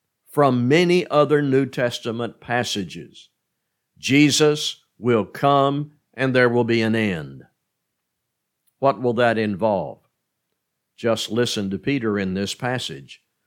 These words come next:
"All these things are thus to be dissolved." The day of God, the heavens will be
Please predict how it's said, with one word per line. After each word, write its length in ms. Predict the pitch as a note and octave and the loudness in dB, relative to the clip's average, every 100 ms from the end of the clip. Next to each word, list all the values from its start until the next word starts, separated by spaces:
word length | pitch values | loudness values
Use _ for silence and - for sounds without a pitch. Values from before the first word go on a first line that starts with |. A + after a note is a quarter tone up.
| _ | _
"All 240 | - A#2 A#2+ | 0 2 2
these 260 | A#2 A2+ | 0 -2
things 360 | - A#2+ B2+ A#2+ | -2 0 0 0
are 100 | B2 | -2
thus 300 | B2 A2+ G#2 | 0 0 -2
to 120 | - | -4
be 200 | G#2+ G2+ | -4 -4
dissolved." 800 | F#2+ A2+ G#2+ C#3+ D#3+ G2+ D2+ - _ _ _ _ _ _ | -4 -6 -2 2 2 2 -4 -12 _ _ _ _ _ _
The 120 | - F#2+ | -12 -6
day 340 | F2+ A#2 A#2+ | 0 4 4
of 220 | C3 A#2+ | 2 2
God, 580 | B2+ E3 D3+ G2 C2+ - _ _ _ _ - | 2 2 2 -2 -6 -16 _ _ _ _ -2
the 160 | A#2 | -2
heavens 540 | G2 C3+ C3+ C#3+ C#3 - | 2 2 2 0 -2 -4
will 240 | C3+ C#3 | 0 0
be 440 | B2+ C#3 C#3+ C#3+ | 0 0 -2 -6